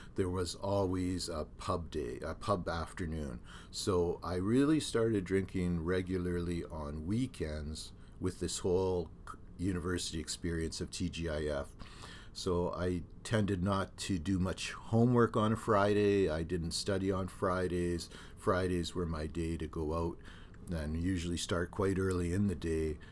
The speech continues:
to have a few drinks. Uh, then I got married, and when I got married, my wife and I,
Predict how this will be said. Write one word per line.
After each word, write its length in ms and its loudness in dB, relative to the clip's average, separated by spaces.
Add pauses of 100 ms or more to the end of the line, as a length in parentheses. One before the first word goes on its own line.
(140)
to 140 -2
have 200 0
a 60 -4
few 220 -4
drinks. 560 -6 (840)
Uh, 560 0
then 200 8
I 140 8
got 320 4
married, 1000 8 (340)
and 300 4
when 140 6
I 80 6
got 220 4
married, 460 8
my 160 6
wife 380 8
and 120 6
I, 420 4